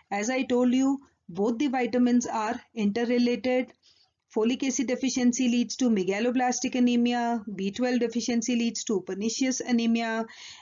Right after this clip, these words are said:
and there is a folate trap which is connecting these two vitamins by a very si-, simple step which requires conversion of methionine to cysteine.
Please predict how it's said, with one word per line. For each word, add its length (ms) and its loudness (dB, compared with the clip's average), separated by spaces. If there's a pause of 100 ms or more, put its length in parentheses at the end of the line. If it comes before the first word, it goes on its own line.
(140)
and 340 -2 (240)
there 160 -2
is 140 0
a 60 2
folate 440 -2
trap 420 -4
which 220 -6
is 220 -6
connecting 680 2
these 320 -4
two 320 -6 (200)
vitamins 800 2 (320)
by 400 -4
a 140 -4
very 320 0
si-, 320 -2
simple 520 2
step 400 -6 (160)
which 220 -6 (100)
requires 520 -2
conversion 540 -2
of 220 -4
methionine 680 2
to 180 2 (360)
cysteine. 520 -8